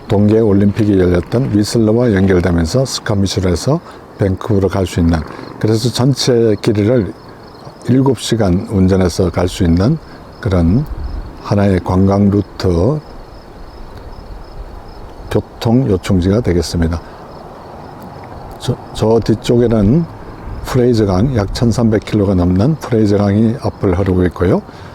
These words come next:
또 요 앞에는 토론토까지 연결되는 철도, 약 된다 그러죠. 그 철도가 이렇게 연결돼 있는 교통 요충지가 되겠습니다.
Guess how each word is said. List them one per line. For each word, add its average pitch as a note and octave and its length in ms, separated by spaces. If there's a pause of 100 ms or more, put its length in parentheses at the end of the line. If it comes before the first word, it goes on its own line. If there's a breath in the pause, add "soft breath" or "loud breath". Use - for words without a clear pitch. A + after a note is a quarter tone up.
(300 loud breath)
또 G2+ 300
요 G#2 280
앞에는 A#2 440
토론토까지 A#2+ 840
연결되는 F#2+ 560
철도, A#2 640 (680 loud breath)
약 G2+ 140 (2000)
된다 F2+ 240
그러죠. F2 400 (120)
그 F#2 240 (120)
철도가 G2+ 640
이렇게 F#2+ 520 (440 loud breath)
연결돼 F#2+ 420
있는 G#2+ 260 (160)
교통 B2 540 (260)
요충지가 F#2+ 600
되겠습니다. E2 560